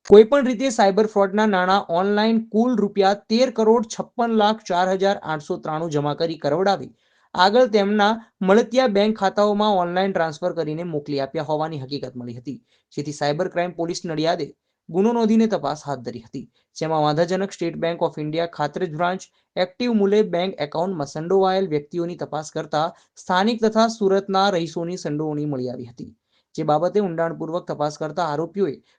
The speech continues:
ગુનાહિત કાવતરાના ભાગરૂપે છેતરપિંડી કરવાના ઈરાદે ખોટી બનાવટી ભાગીદાર પેઢી ઊભી કરી હતી.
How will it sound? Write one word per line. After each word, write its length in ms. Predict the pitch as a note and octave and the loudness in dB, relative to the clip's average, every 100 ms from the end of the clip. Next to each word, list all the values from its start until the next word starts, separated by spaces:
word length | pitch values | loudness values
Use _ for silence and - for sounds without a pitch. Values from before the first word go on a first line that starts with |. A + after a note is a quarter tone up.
| _ | _
ગુનાહિત 400 | F#3 G#3+ A3+ G#3+ | 2 4 4 4
કાવતરાના 540 | G#3+ F#3+ G3+ G3+ G3+ G3+ | 4 4 4 0 2 2
ભાગરૂપે 520 | E3 E3+ E3+ F3 F3 | 0 -2 -4 -4 -6
છેતરપિંડી 580 | F3 D#3 D#3+ D#3+ E3 D#3+ | -6 -6 -6 -6 -8 -8
કરવાના 520 | D3 D3 D3+ D#3+ D#3 | -6 -6 -6 -6 -6
ઈરાદે 400 | D#3 E3 F3+ - - _ _ - | 0 0 0 -4 -16 _ _ 0
ખોટી 260 | G3+ G3+ B3 | 4 4 2
બનાવટી 460 | G#3+ G#3+ G#3+ G3+ | 2 2 0 0
ભાગીદાર 480 | F3+ D#3 E3 E3 E3+ | -2 -4 -4 -2 -2
પેઢી 260 | D3+ C3+ C3+ | -4 -4 -4
ઊભી 200 | B2+ A#2 | -6 -8
કરી 200 | - B2 | -10 -12
હતી. 300 | C#3 D3 | -14 -16